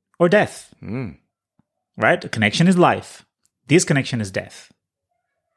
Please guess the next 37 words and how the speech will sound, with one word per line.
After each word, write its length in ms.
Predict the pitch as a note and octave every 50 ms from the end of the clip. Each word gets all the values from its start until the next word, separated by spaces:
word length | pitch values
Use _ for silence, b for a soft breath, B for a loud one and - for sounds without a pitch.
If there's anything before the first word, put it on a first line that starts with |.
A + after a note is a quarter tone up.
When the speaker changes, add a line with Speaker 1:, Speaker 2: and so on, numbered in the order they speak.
| _ _ _ _ _ _ _ _ _ -
Speaker 2:
Yeah. 240 | A2+ A2 A#2 C3 C3+ - - - - - - - _ _ _ _ _ _ -
Speaker 1:
In, 200 | - B2+ B2+ -
Speaker 2:
Yeah. 60 | D3
Speaker 1:
in 80 | C#3 A#2+
the 60 | A2+
flow 260 | - - B2 A2 G#2+
of 100 | G#2+ G2+ A#2
life. 420 | G2+ E2 D#2+ D#2+ - - - - -
Speaker 2:
Yeah. 180 | G2+ G#2 G2+ F#2+ F2 - - - B2
Speaker 1:
<laughs> 300 | - - C3 - - -
Speaker 2:
Yeah, 140 | G3 G3+ F#3
and 220 | D#3+ D#3+ - - -
perhaps 300 | C#3+ C#3+ C#3+ C3+ - -
we 100 | D3+ C#3
also 280 | B2 C#3 B2+ - C#3 B2
need 280 | A#2+ C3 D3 D3 - - - A#2
that 160 | C3 A2+ -
connection 540 | - A#2 A2 A2+ G#2+ - - - A#2+ A2+ G#2+
to 280 | - - B2 A#2+ A#2 A2+
discover 480 | G#2 A2 G#2+ - - - C3+ A#2 G#2+ A2+
who 100 | G2+ A2
we 120 | G#2+ A2
truly 340 | G#2+ - - A#2+ A2+ G#2 A2
are. 280 | B2+ C3+ B2 G#2+ F#2+ - - _ _ _ b b b b b b b b b
Maybe 260 | b C3 C3+ B2+ B2+ B2+
there's 220 | C3 A#2 A2+ C3+
only, 220 | C3+ C3 A#2+ A#2
like, 180 | A2+ A2+ A2 -
a 60 | G#2+
certain 380 | - - - C3 G#2+ - A#2 A2
level 280 | A#2 A#2+ A#2+ A2 A2 G#2
you 80 | A2
can 160 | G#2 - G2+ F#2
come 220 | - A2+ A2+ A2
to 160 | - - G#2+ G2
by 240 | F#2 G2+ G2+ F#2+
yourself, 760 | F#2+ F#2 F2+ G2 E2+ - - D#3 D3+ C#3 G#2+ G#2+ G#2+ - -